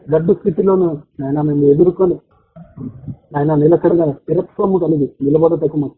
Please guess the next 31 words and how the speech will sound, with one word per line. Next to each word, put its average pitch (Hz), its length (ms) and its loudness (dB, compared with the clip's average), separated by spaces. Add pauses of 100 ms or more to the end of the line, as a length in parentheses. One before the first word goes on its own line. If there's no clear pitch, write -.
సహాయం 139 240 -8
చేయండి 135 320 -10
ప్రభు. 120 240 -12 (460)
ఒక - 120 -12 (120)
ధైర్యం 175 340 4
మాకు 151 140 -10
కావాలి 170 420 2
ప్రభు, 131 220 -8 (500)
అవి 143 140 2
మీరు 160 300 4
ఇచ్చేది 165 380 0
ప్రభు, 147 180 2
మీ 151 160 4
దగ్గర 170 240 0
నుంచి 180 320 -2
వచ్చేది 151 360 -4
ప్రభు. 131 300 -8 (580)
ధైర్యం 143 280 2
కావాలి, 143 360 0
ఆ - 20 0
పట్టుదల 151 440 -4
కావాలి, 151 400 0
మాకు 139 200 -6 (100)
సహాయం 160 280 -2
చేయండి 170 340 -4
ప్రభు. 139 280 -8 (560)
దయచేసి 170 560 2
మాకు 156 200 -10
ఆ 143 60 -2
సహాయం 160 380 -6 (100)
చేయమని 165 400 -2